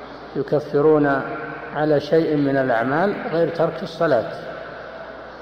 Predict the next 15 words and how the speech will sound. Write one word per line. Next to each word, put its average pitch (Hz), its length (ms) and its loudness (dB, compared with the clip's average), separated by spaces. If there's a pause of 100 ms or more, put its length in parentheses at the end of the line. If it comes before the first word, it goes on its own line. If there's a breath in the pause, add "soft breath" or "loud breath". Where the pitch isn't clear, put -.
ال-، 123 100 -4
ال-، 139 260 -2
ال-، 143 220 -4
العملية، 131 840 0
المراد 127 440 0
بها 156 420 2
المعاصي 147 600 0 (180)
العملية، 143 640 2 (1400)
لكن 170 460 2
يقولون 156 680 2
إنه 208 160 4
فاسق، 156 440 2 (560)
يقولون 143 600 2 (720)
إنه 147 680 4
فاسق، 135 460 4